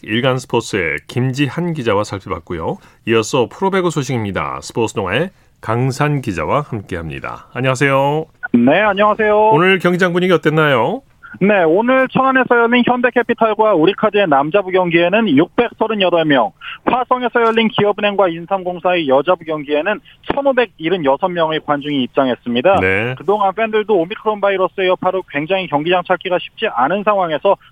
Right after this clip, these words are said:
Speaker 2: 오늘 많은 팬들이 선수들에게 힘을 불어넣었습니다.
Speaker 1: 네, 먼저 우리카드가 현대캐피탈을 상대로 대역전승을 거뒀네요.
Speaker 2: 네, 정말 명승부였는데요.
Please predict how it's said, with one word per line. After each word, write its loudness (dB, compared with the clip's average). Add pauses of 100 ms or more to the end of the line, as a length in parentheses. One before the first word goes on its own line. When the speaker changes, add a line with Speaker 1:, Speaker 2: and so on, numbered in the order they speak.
Speaker 2:
오늘 -2
많은 2
팬들이 -2
선수들에게 -2
힘을 0
불어넣었습니다. -4
Speaker 1:
네, -4 (140)
먼저 2
우리카드가 2
현대캐피탈을 0
상대로 2
대역전승을 0
거뒀네요. 0 (480)
Speaker 2:
네, 0
정말 0
명승부였는데요. 0